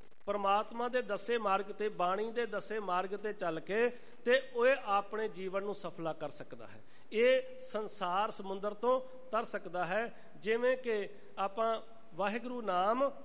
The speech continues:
ਜਹਾਜ਼ ਹੈ, ਚੜ੍ਹੇ ਸੋ ਉਤਰੈ ਪਾਰ। ਸੰਸਾਰ ਸਮੁੰਦਰ ਤੋਂ ਸੰਸਾਰ ਸਮੁੰਦੇ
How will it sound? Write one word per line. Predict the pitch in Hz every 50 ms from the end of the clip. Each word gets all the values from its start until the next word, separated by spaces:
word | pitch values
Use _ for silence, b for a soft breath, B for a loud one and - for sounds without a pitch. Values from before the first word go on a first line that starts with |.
| - -
ਜਹਾਜ਼ | 214 190 170 165 156 165 185 196
ਹੈ, | 175 160 175 202 262 285 - - - - - -
ਚੜ੍ਹੇ | 196 202 226 240 240
ਸੋ | 226 - - 208 233 262 277 269 - -
ਉਤਰੈ | 214 190 - - 185 185 185
ਪਾਰ। | - - 175 156 156 160 190 190 - B B B B
ਸੰਸਾਰ | - - 214 220 226 220 - 196 190 190 208 233 254 233
ਸਮੁੰਦਰ | - - 220 202 196 208 196 226 226 226
ਤੋਂ | 226 - 233 233 240 233 233 B B B B -
ਸੰਸਾਰ | - 220 226 214 220 - 190 185 190 202 220 220
ਸਮੁੰਦੇ | - - 202 190 190 202 196 240 269 277